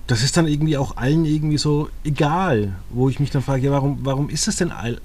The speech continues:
allen egal, dass dieser, dass dieses Loch nicht wirklich geflickt wird und warum fällt es jetzt nur den beiden auf? Und warum kümmert man sich danach nicht, äh, darum? Weil es ist ja eigentlich, das, also diese, diese Stadt,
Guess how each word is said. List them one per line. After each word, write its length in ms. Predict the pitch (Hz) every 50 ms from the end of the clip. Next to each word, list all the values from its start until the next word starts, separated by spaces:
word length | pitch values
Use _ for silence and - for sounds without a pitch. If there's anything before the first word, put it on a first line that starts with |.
| - - -
allen 320 | 120 127 131 131 127 123
egal, 480 | 113 123 113 - 117 107 117 127 139 131
dass 180 | 123 120 - -
dieser, 480 | - 120 - 127 120 117 117 117 120 - - - - - -
dass 160 | - - -
dieses 640 | - 135 120 110 127 127 123 120 120 113 - - -
Loch 300 | 123 131 147 - - - - - -
nicht 260 | 135 135 123 - - 120
wirklich 320 | 127 - 135 131 120 -
geflickt 380 | - - - - 175 - - 143
wird 180 | 135 127 -
und 160 | - 131 127
warum 260 | 117 123 123 120 127 120
fällt 260 | - - 123 127 123
es 120 | 120 107
jetzt 200 | 123 123 - -
nur 160 | 135 127 127
den 180 | 120 127 127 120
beiden 360 | 120 117 131 165 196 196 185
auf? 400 | 120 - 95 98 110 127 - - - - - - - - - - - - - - - -
Und 100 | 135 131
warum 220 | 131 135 135 123 -
kümmert 360 | - 156 180 185 175 160 -
man 200 | 139 123 123 120
sich 140 | 127 120 -
danach 420 | 131 120 117 110 101 107 117 -
nicht, 400 | 120 123 143 139 - - - 139 - 101
äh, 120 | 117 120 110
darum? 320 | 117 117 107 117 131 135
Weil 160 | 127 120 117
es 100 | 110 -
ist 140 | 127 123 -
ja 120 | 135 117 104
eigentlich, 420 | 113 123 131 131 120 - - - - - - - - - -
das, 200 | 123 113 - -
also 220 | - 123 117 120
diese, 400 | 113 117 117 107 113 123 123 117
diese 240 | 110 120 113 101 117
Stadt, 540 | - - - 127 113 - - - - -